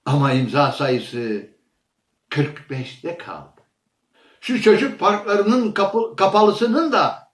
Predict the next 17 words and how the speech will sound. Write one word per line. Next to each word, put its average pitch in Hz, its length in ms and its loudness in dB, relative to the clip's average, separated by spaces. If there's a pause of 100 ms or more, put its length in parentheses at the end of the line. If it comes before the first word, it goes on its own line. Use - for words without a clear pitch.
yapılması 190 600 0
için 151 540 -6 (220)
gerek 220 400 2
radyo 214 360 2
ve 220 120 2
televizyon 208 640 2
programlarımdan, 175 1120 -2 (360)
gerekse 220 540 2
sosyal 208 560 2
medya 214 300 0
hesaplarımdan 196 960 0 (140)
hem 220 440 0
de 151 220 -4
defalarca 208 1160 4
çağrıda 202 540 2
bulunmama 214 720 2
rağmen 196 960 2